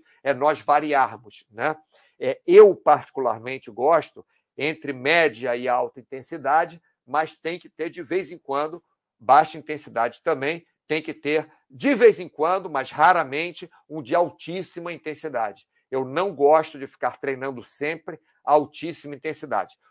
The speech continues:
O que que é altíssima intensidade? É aquele treino que você não se-, consegue dar uma palavra,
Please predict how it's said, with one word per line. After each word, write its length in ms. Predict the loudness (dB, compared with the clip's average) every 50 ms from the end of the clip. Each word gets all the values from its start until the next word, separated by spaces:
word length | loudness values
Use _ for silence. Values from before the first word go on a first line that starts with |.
| _ _
O 20 | -2
que 120 | -2 -2
que 120 | 2 4
é 40 | 4
altíssima 420 | 4 4 0 -10 -12 -12 -12 -14 -14
intensidade? 640 | -10 -8 -8 -8 -8 -6 -4 -2 -2 -2 -2 -4
É 20 | -8
aquele 220 | -6 -6 -8 -8
treino 380 | -8 -4 -2 0 0 0 0 -4
que 80 | -8
você 100 | -10 -8
não 100 | -8 -8
se-, 240 | -12 -12 -8 -8 -8 -8
consegue 560 | -4 -4 -4 -4 -4 -2 -2 -2 -2 -4 -10 _ _ -20 _ _ _ _
dar 200 | 4 6 6 6
uma 260 | 4 2 2 2 2
palavra, 640 | 2 2 0 2 2 4 4 2 2 0 -4 -12